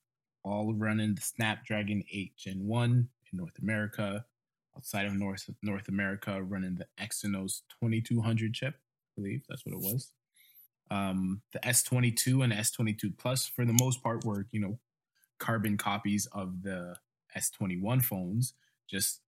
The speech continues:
slightly smaller, I guess, dimensions, slightly smaller battery, slightly smaller screen. But one interesting thing that they did is they made it a bit more premium. You know, they put a better, a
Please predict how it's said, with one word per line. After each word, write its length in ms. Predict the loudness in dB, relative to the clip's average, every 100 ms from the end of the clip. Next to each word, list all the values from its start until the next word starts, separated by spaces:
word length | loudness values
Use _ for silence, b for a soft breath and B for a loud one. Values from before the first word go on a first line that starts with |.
| _ _
slightly 540 | -16 -6 -4 -2 0
smaller, 640 | 0 2 0 -2 -4 -6 -12 _ _ _ _ -12
I 60 | -6
guess, 160 | -4
dimensions, 720 | -2 0 2 2 2 0 -2 -8
slightly 240 | -8 -8
smaller 380 | -8 -6 -6 -8
battery, 540 | -2 0 2 2 2
slightly 400 | 0 -4 -10 -10
smaller 440 | -12 -6 -4 -4 -10
screen. 640 | -14 -4 0 2 2 -2 b b b _ _
But 160 | -4 0
one 320 | 2 2 2
interesting 600 | 4 4 4 2 4 2
thing 260 | 4 4 4
that 100 | 2
they 120 | -2
did 280 | 0 0 2
is 140 | 0
they 100 | 0
made 320 | 2 2 0
it 180 | -4 -8 _ _
a 80 | -12
bit 280 | -2 0 2
more 200 | 0 -2
premium. 540 | -4 0 0 -2 -12 _ _
You 80 | -10
know, 160 | -4
they 140 | -2 -4
put 320 | -4 -4 -4 _ _ _ _ _ _ _ -10
a 40 |
better, 600 | -6 0 2 2 0 -2 -8 _ _ _
a 60 | _